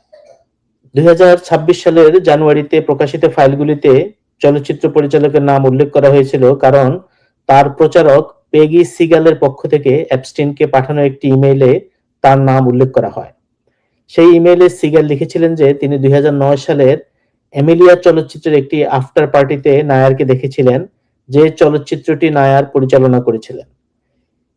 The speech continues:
ইমেইলটি নায়ারের পক্ষ থেকে কোনো অং-, অন্যায়ের ইঙ্গিত দেয় না, বরং এটি নায়ার এবং অ্যাপস্টিনের মধ্যে কোনো সম্পর্কেরও ইঙ্গিত দেয় না। অ্যাপস্টিনের নথিতে হরদীপ সিং পুরী,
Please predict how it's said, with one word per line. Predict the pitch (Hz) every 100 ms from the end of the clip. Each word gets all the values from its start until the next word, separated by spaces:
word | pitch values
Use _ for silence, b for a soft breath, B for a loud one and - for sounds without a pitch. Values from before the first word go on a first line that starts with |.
| -
ইমেইলটি | 160 180 185 185 190 165
নায়ারের | 156 147 151 151 143
পক্ষ | 143 -
থেকে | 160 156 147 156
কোনো | 147 143
অং-, | 139 135 143 -
অন্যায়ের | 143 147 143 139
ইঙ্গিত | 139 135 131 131
দেয় | 139
না, | 127 131 214 - _ _
বরং | 131 147 147
এটি | 143 151
নায়ার | 143 139 139 147 -
এবং | 135 135
অ্যাপস্টিনের | 131 131 - 147 143
মধ্যে | 139 131 139 147
কোনো | - 131 135
সম্পর্কেরও | 139 131 135 131 135 147 202 - _ _ _ _ _ _ _ -
ইঙ্গিত | 135 127 123 123
দেয় | 98
না। | 87 _ _ _ _ _ _ _ _ _ _ _ _ _ _ _ _ _ _
অ্যাপস্টিনের | 160 160 - 196 190
নথিতে | 180 175 185 180 170 175
হরদীপ | 147 156 156 180
সিং | - - 170
পুরী, | 170 170 156 143